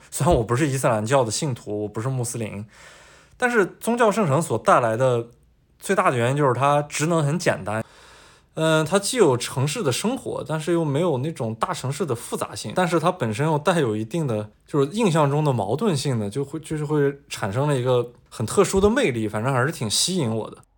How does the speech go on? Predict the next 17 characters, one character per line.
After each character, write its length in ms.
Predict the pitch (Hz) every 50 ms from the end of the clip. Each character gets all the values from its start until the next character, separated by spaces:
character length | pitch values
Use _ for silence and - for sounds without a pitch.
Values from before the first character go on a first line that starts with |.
| _ _ _ _ _
呃， 100 | - 107
麦 200 | 117 156 175 170
地 140 | 165 175 190
那 200 | 220 226 180 131
其 180 | - - 117
实 160 | 104 113 143 120
也 80 | -
是 140 | 98 104 107
差 240 | - - - 147 120
不 80 | 113
多 160 | 113 135 160 156
的 60 | 147
一 80 | 120
种 180 | 101 101 98 101
感 240 | - 120 - - 101
受 220 | - 120 107 80
了。 160 | 57 - -